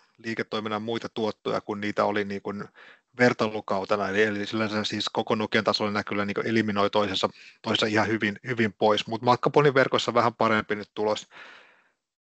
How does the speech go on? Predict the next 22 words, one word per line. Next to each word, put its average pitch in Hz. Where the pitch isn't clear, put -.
tulos 127
kuin 117
tota 104
näiden 110
tuottojen 104
seurauksena. 107
No 135
sitten 143
pilvi- 160
ja 127
verkkopalveluissahan 127
on, 123
on, 123
on 120
Nokia 123
teki 120
ihan 123
hyvän 127
neljänneksen, 110
ja, 110
ja 120
tota, 107